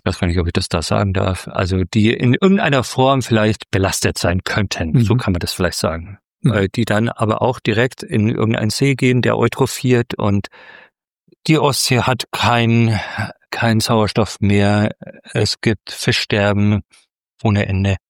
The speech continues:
Speaker 1: Also das ist ein wirklich großer Zusammenhang und wir haben nichts Lebendigeres als das Wasser.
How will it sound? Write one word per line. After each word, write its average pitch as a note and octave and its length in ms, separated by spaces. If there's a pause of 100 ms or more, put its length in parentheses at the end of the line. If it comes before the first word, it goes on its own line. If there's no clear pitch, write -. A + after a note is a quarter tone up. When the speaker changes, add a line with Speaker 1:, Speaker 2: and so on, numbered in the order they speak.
(600)
Speaker 1:
Also A2+ 200
das A#2 200
ist D3 200
ein A#2+ 140
wirklich C#3+ 360
großer D3+ 440
Zusammenhang C3+ 760 (260)
und G#2 360
wir G#2+ 440
haben A#2+ 420 (640)
nichts A2+ 380
Lebendigeres A#2+ 760
als - 260
das - 220
Wasser. - 260